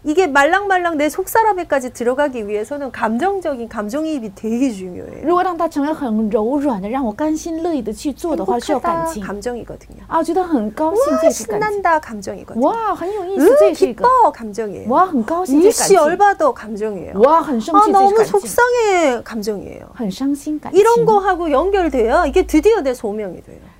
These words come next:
Speaker 2: 这个跟感情相连接的时候，成为我的召命。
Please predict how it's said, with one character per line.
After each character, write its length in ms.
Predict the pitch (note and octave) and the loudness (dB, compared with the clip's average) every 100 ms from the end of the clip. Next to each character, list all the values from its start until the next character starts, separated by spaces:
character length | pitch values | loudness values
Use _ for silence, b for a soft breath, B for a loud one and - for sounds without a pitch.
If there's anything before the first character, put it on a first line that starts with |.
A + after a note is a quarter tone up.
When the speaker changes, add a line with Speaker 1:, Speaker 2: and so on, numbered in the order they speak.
| _ | _
Speaker 2:
这 220 | - A#4 | 2 2
个 80 | - - | 2 -4
跟 180 | F#4+ G4 | -2 -2
感 220 | D#4 G#3 | -2 -2
情 180 | G#3 D4+ | -2 -2
相 160 | D#4+ E4+ | -2 -2
连 240 | A3 G3+ | 0 2
接 100 | D4 | 2
的 80 | G4+ | 2
时 140 | C#4+ A3+ | 0 -4
候， 80 | |
成 140 | G3+ A#3 | -2 -2
为 40 | |
我 40 | F#3+ | -2
的 80 | D#3+ | 0
召 220 | A#3+ G4+ | 2 4
命。 120 | D4 | 4